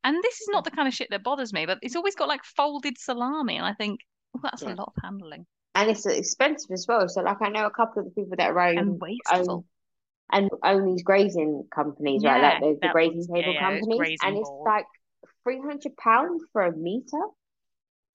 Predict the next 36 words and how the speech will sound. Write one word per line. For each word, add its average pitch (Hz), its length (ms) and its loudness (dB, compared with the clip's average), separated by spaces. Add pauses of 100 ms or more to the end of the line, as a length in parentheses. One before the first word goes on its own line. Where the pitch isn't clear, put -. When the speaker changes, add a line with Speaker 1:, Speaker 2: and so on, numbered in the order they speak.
(1300)
Speaker 1:
I 381 100 0
mean, 523 160 4
it - 140 2
is 571 180 2
all 349 160 2
rammed 339 340 2
in 370 180 0
there, 196 300 2
so - 120 -4
I'm 330 80 -2
sure 359 180 -4
there's 403 140 -10
a 339 60 0
lot 285 160 -4
of 254 80 -8 (140)
food - 520 -8 (400)
which - 220 -12
probably 214 300 2
Speaker 2:
Listen, 147 180 6
Speaker 1:
gets - 240 -4
wasted. 202 640 -8
But - 100 -10
I - 40 -10
Speaker 2:
you 359 120 -2
Speaker 1:
also 427 280 8
Speaker 2:
go, 262 60 -4
Speaker 1:
think 220 280 -2 (600)
Speaker 2:
you 220 140 -4
go 262 140 6
to 262 60 0
Speaker 1:
would - 20 -2
you 254 60 0
Speaker 2:
Aldi 247 240 6
Speaker 1:
not 226 120 0
Speaker 2:
and 214 80 -14
spend 220 240 -4